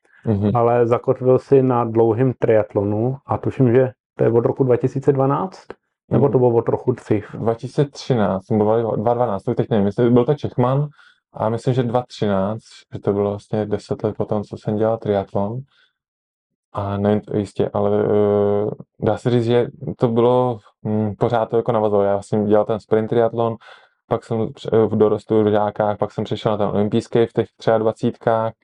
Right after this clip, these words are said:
Speaker 1: a i jsem jako jezdil ty elity, ale pro mě byl největší problém to plavání. Tam jsem, jakmile jsem nevyplaval, tak byl pro mě konec toho závodu. Nedokázal jsem se jako nějak dobře umístit, protože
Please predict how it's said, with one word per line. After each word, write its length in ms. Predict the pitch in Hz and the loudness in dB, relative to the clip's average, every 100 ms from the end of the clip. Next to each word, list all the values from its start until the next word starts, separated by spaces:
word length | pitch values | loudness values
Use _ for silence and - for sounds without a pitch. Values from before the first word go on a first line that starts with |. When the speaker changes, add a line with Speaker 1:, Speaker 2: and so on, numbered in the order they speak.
| - - - _ _ - | -20 -20 -20 _ _ -8
Speaker 1:
a 360 | 104 104 104 101 - - - | -2 0 0 -2 -4 -8 -6
i 100 | 104 | -2
jsem 160 | 117 | 0
jako 180 | 107 110 | 0 0
jezdil 240 | 107 110 | 0 0
ty 140 | 107 - | 0 0
elity, 500 | 113 110 - 117 107 | 0 -2 0 0 0
ale 440 | 107 107 107 107 101 - - - _ _ - _ _ _ | 0 0 0 -2 -6 -12 -14 -18 _ _ -20 _ _ _
pro 140 | 123 117 | -2 0
mě 140 | 117 | 2
byl 140 | 110 | 2
největší 340 | 107 107 107 117 | 2 0 0 0
problém 280 | 107 107 107 | 2 2 0
to 80 | |
plavání. 500 | 107 101 98 101 98 | 0 0 0 0 -2
Tam 160 | 95 95 | -2 -4
jsem, 220 | - 104 | -2 0
jakmile 500 | 104 - 110 107 104 | 0 0 0 2 2
jsem 180 | 101 101 | 0 0
nevyplaval, 400 | 98 107 113 107 | 2 2 2 2
tak 100 | 107 | 2
byl 100 | 107 | 0
pro 140 | 107 | 0
mě 120 | 107 104 | -2 0
konec 340 | 107 95 - | -2 -2 -4
toho 200 | 104 101 | -2 0
závodu. 560 | 98 95 101 110 110 110 | 0 0 2 2 4 2
Nedokázal 560 | 104 101 98 101 101 | 0 -2 0 -2 -2
jsem 140 | 98 107 | -6 -4
se 80 | |
jako 200 | 104 107 | -2 0
nějak 220 | 104 101 101 | 0 0 0
dobře 240 | 98 110 | 0 0
umístit, 380 | 104 101 - 104 | 0 -2 -2 -6
protože 420 | - - 101 104 | -4 -6 -4 -4